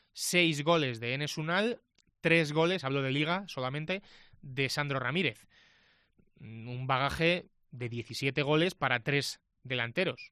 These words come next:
Yo creo que es un bagaje, sinceramente, bastante mejorable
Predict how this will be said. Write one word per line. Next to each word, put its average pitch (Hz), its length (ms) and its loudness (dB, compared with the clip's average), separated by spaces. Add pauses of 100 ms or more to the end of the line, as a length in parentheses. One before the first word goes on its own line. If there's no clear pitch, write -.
(140)
Yo - 80 -20
creo - 80 -20
que 113 80 -12
es 110 60 -12
un 117 60 -8
bagaje, 120 460 -2 (440)
sinceramente, 135 840 -4 (720)
bastante 127 440 -8
mejorable 123 500 -4